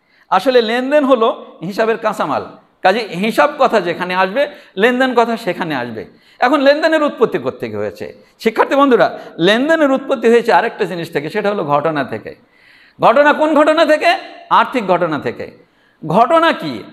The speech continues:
আমরা যদি এখন বলি যে ঘটনা কি, দেখো শিক্ষার্থী বন্ধুরা,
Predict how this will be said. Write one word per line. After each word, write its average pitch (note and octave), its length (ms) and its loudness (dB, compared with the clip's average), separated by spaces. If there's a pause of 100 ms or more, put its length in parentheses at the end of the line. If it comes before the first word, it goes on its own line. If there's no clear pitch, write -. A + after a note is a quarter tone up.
আমরা A#3 260 2
যদি A3+ 200 2
এখন G#3+ 360 0
বলি F#3 460 -2 (140)
যে F#3 100 0
ঘটনা A#3 440 2
কি, A2+ 160 -12 (420)
দেখো A3+ 200 0
শিক্ষার্থী B3+ 420 -4
বন্ধুরা, G#3+ 360 4